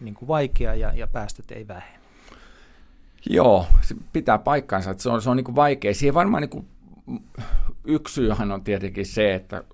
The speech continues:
Speaker 2: kun katsotaan niinku autojen keski-ikää,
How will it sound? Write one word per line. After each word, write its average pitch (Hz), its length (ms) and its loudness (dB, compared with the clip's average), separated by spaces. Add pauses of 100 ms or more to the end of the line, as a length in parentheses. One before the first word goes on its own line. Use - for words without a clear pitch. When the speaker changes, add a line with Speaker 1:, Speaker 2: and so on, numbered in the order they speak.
(100)
Speaker 2:
kun 95 240 -8
katsotaan 98 400 -2
niinku 92 220 -6
autojen 92 540 -2
keski-ikää, - 1300 -8